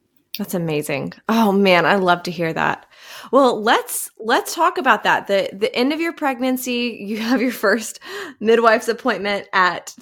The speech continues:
thirty-four weeks. So you don't have, you don't have much longer to go. <laughs> What was,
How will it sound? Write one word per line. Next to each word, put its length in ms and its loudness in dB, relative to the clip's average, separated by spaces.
thirty-four 540 2
weeks. 360 -4
So 60 -4
you 100 -2
don't 180 0
have, 220 2
you 400 -6
don't 320 4
have 80 6
much 140 -4
longer 260 8
to 100 2
go. 400 6
<laughs> 220 4
What 360 2
was, 240 0